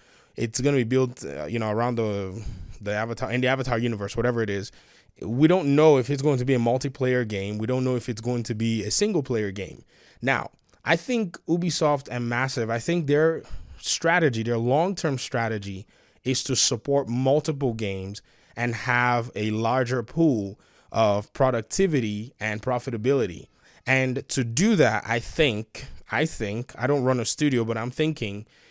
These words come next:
you probably need to be supporting multiple live gaming services, providing content, keeping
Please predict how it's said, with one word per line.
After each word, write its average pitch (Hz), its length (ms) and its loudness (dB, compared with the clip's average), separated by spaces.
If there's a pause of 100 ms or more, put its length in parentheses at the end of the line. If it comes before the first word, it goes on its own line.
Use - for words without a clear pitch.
you 135 280 4
probably 190 360 4
need 156 220 2
to 139 80 -2
be 123 100 -2
supporting 139 580 2
multiple 131 540 2
live 120 480 2
gaming 120 400 0
services, 113 760 -2 (340)
providing 127 500 2
content, 104 540 -6
keeping 170 460 0